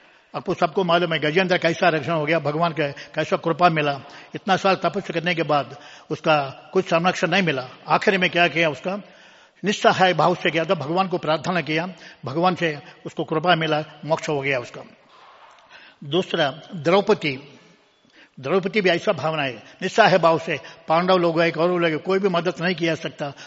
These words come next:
उसको निस्सहाय भाव से उसका पूरा भगवान को पुकारा, भगवान उसको करुणा करके उसके ऊपर द्रौपदी को संरक्षण किया था।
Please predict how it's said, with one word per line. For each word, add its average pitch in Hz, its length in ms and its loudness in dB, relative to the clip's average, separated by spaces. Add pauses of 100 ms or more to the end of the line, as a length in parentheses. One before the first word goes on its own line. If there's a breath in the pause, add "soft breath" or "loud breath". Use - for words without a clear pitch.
(120)
उसको 160 220 -6
निस्सहाय 190 400 0
भाव 160 220 2
से 151 200 -2
उसका 151 360 -6 (240 loud breath)
पूरा 165 220 0
भगवान 156 320 -4
को 165 80 -8
पुकारा, 143 400 -6 (240 loud breath)
भगवान 165 340 -2
उसको 151 160 -8
करुणा 160 280 -4
करके 143 280 -4
उसके 139 180 -8
ऊपर 139 240 -8 (280 loud breath)
द्रौपदी 143 380 -6
को 185 160 -8 (220 loud breath)
संरक्षण 151 420 -4
किया 131 260 -4
था। - 180 -16